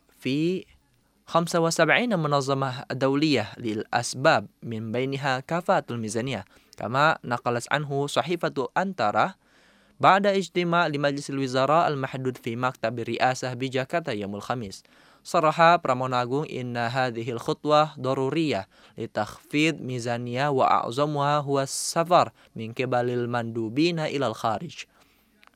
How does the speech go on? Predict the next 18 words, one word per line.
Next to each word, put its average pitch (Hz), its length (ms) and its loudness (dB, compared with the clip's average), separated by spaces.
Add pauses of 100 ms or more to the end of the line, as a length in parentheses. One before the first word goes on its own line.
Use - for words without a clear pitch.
علاوة 226 420 6
ذلك، 123 500 4
صرح 120 560 0
Pramono 117 680 -4 (640)
إن 165 200 2
الرئيس 156 580 4
جوكو 190 280 2
ويدودو 117 580 0
قد 151 320 -2 (100)
أمر 127 480 2 (260)
وزير 123 420 0
تنسيق 143 600 0
الشؤون 143 440 0
السياسية 120 800 0
والحكم 127 720 -2
والأمن 180 680 0
وهو 131 340 2 (920)
ويرانتو 135 760 4